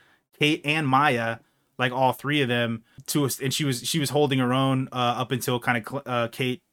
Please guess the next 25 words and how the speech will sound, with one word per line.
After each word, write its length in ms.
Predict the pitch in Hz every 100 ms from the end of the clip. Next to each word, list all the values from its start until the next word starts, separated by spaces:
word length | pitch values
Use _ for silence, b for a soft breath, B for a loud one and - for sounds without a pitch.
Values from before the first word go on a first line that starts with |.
| -
used 240 | 127 117
the, 320 | - 117 113 113
the, 140 | 113 -
the 280 | 117 113 107
arrow. 460 | 117 123 110 104 -
They've 180 | 135 135
kind 200 | - 156
of 100 | 120
really 240 | 131 143
done 220 | 135 127 135
a 60 |
good 160 | 123 127
job 260 | 127 127
of 100 | 120
selling 360 | - - 127 127
her 120 | 123
character 460 | 120 120 123 117 113
as 100 | 110
someone 300 | 117 113 113
that's 180 | 110 -
probably 520 | - 123 131 120 123
one 180 | 113 120
of 60 |
the 60 | 110
better 480 | 104 113 113 110